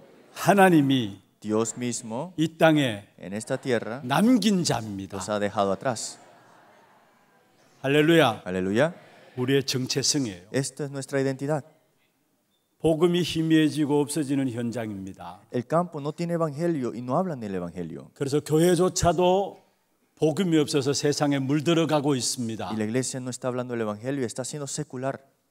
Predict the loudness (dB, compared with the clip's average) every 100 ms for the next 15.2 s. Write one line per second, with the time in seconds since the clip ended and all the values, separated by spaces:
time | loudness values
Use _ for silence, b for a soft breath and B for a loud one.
0 | _ 0 2 4 2 2 4 4 4 4
1 | 2 -2 0 4 6 6 4 4 4 2
2 | 2 0 -4 -6 -8 _ _ _ _ 0
3 | 2 4 4 4 6 6 6 2 2 2
4 | 2 -2 -12 _ _ -6 2 4 4 4
5 | 2 2 2 0 0 -2 -4 -10 _ -14
6 | -8 -6 -6 -6 -6 -4 -6 -8 -10 -12
7 | -8 -6 -2 -2 -4 -12 -8 -8 -2 -2
8 | -2 -6 -2 0 2 0 2 2 2 -2
9 | -8 -4 -2 0 -2 -6 -8 -4 -4 -4
10 | -6 -8 -6 -8 -8 -8 -10 -10 -8 0
11 | 0 2 2 4 4 6 4 4 6 6
12 | 6 2 0 2 2 2 2 4 6 4
13 | 4 4 4 2 0 -2 0 2 4 2
14 | 2 2 2 2 0 0 0 0 2 2
15 | 2